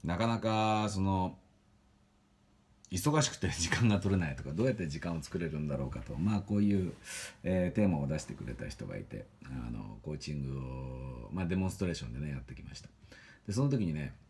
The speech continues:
あの、今の状況を見える化しようってやったんですね。人間ってね、あの、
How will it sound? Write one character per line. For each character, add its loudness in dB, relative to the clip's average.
あ -8
の、 -6
今 6
の 6
状 6
況 2
を 2
見 4
え 6
る 4
化 2
し 0
よ 2
う -2
っ -6
て -8
や -4
っ -8
た -6
ん -4
で -10
す -10
ね。 -2
人 2
間 0
っ -4
て -2
ね、 0
あ -2
の、 -2